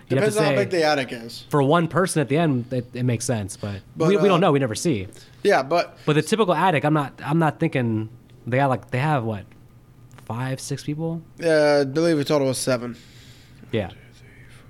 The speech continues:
Speaker 2: Yeah, seven. So also, Barbara eventually gets a plan, because throughout the movie, she's growing as a character. She's actually taking Ben's advice and pretty much using it against him in some scenes.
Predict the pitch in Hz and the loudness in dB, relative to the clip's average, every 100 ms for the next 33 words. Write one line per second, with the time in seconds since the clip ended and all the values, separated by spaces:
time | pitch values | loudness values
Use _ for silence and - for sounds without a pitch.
0 | - - - 160 135 - 143 127 117 - | -20 -20 -6 0 0 0 -2 -2 -8 -14
1 | - - 196 170 151 208 208 208 175 151 | -18 -2 2 4 4 2 2 2 2 2
2 | 139 - - - 247 302 269 180 139 120 | -2 -14 -20 0 4 4 4 2 2 -2
3 | - 156 175 147 156 143 - 120 139 131 | -8 0 0 0 0 0 -4 -2 0 2
4 | 131 165 - - - - - - 165 180 | 0 -2 -8 -20 -20 -20 -18 -2 0 4
5 | 165 160 151 135 143 196 175 - 147 226 | 4 4 0 -6 -4 2 2 2 2 2
6 | 190 165 - 170 165 - - 156 143 151 | 2 0 2 0 -2 -10 -2 0 2 2
7 | 156 156 151 151 143 151 143 151 143 151 | 2 0 2 2 2 0 0 2 2 2
8 | 147 143 165 147 147 131 147 156 147 131 | 0 -2 0 0 0 0 0 2 -2 2
9 | 180 156 147 143 - - - - 349 370 | 4 4 2 -2 -10 -20 -20 -4 -2 2
10 | 359 247 214 185 175 151 135 135 147 175 | 2 4 2 2 2 2 2 2 2 0
11 | - 147 135 131 127 147 127 139 123 92 | 0 -2 0 -2 0 -2 -2 -4 -6 -8
12 | - | -14